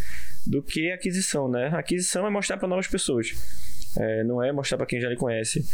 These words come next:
é comprar tráfego, comprar mídia, é, seja digital ou seja até física, holística, como a gente faz há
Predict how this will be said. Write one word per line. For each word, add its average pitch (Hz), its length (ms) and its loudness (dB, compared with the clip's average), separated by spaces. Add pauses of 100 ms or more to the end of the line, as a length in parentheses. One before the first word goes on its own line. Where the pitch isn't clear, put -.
(220)
é - 40 0
comprar 135 720 -4
tráfego, - 360 -4
comprar 131 300 -2
mídia, 110 400 -2 (360)
é, 107 500 -2 (140)
seja 180 440 -2 (720)
digital 135 600 -2
ou 202 80 0
seja 185 240 -2
até - 440 -4
física, - 1300 0 (400)
holística, 127 520 -2
como 117 220 -2
a 117 60 -2
gente 117 200 -4
faz 120 800 -2
há 117 320 -4